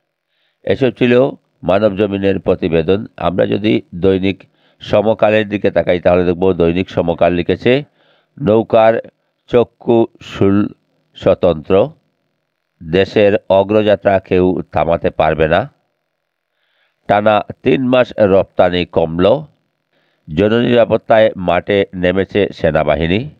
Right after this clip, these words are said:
অ্যামনেস্টির বিবৃতি, ডক্টর ইউনূসের সাজা বিচার ব্যবস্থার স্পষ্ট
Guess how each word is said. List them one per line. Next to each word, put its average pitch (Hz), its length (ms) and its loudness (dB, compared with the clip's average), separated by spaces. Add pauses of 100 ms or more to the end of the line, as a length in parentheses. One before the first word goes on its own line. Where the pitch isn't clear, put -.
(1300)
অ্যামনেস্টির 104 760 0
বিবৃতি, 107 800 0 (180)
ডক্টর 104 500 2
ইউনূসের 120 500 0
সাজা 95 540 2
বিচার 95 600 0
ব্যবস্থার 95 680 2 (100)
স্পষ্ট - 600 -2